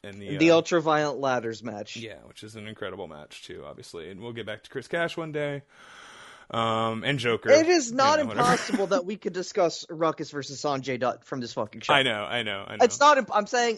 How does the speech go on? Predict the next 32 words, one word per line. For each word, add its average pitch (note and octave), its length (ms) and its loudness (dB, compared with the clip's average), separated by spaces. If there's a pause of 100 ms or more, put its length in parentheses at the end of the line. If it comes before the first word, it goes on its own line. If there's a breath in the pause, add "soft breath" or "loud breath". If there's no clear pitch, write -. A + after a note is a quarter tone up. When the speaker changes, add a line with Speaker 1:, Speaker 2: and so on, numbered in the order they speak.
Speaker 2:
I'm, F#3+ 240 2
I'm F#3+ 120 -2
not F#3+ 140 -2
saying F3 320 -6
I'm D#3+ 120 -6
guaranteeing C#3 400 2
Speaker 1:
Well, G3+ 100 8
no, G#3+ 120 10
Speaker 2:
it. - 20 8
I'm E3+ 80 0
Speaker 1:
it's F3+ 100 0
Speaker 2:
saying F#3 120 0
Speaker 1:
just F#3+ 120 0
Speaker 2:
it's - 120 -4
not G#3 180 6
impossible. D#3 680 2
Speaker 1:
our, F3 220 2 (200)
it's D3+ 160 -10
our D3+ 140 -2 (380)
five D3 400 -4
hundredth C3 260 -10
episode. G2+ 440 -12
We G#2+ 100 -16
just - 400 -16 (240)
do A2+ 160 -8
a G2+ 40 -12
commentary F#2 520 -14
of F#2+ 80 -18
the G2 40 -18
show. - 200 -16 (500 loud breath)
Speaker 2:
Yeah. A#2+ 280 -2
Speaker 1:
Um, A#2 120 -10